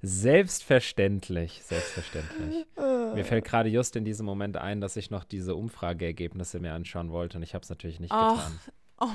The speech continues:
Speaker 2: mein Gott, wir sind solche Helden. Ich hab das natürlich auch nicht gemacht. Shit.
Speaker 1: Ja, gut. Ich, <laughs> ist eigentlich auch völlig egal, aber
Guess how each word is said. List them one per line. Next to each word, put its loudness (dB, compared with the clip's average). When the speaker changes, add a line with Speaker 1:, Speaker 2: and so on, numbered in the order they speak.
Speaker 2:
mein -4
Gott, -2
wir -2
sind -8
solche -4
Helden. -2
Ich -6
hab -6
das -6
natürlich -6
auch -2
nicht -8
gemacht. -2
Shit. -2
Speaker 1:
Ja, 0
gut. 0
Ich, -16
<laughs> 4
ist -6
eigentlich 2
auch -6
völlig -4
egal, -4
aber -4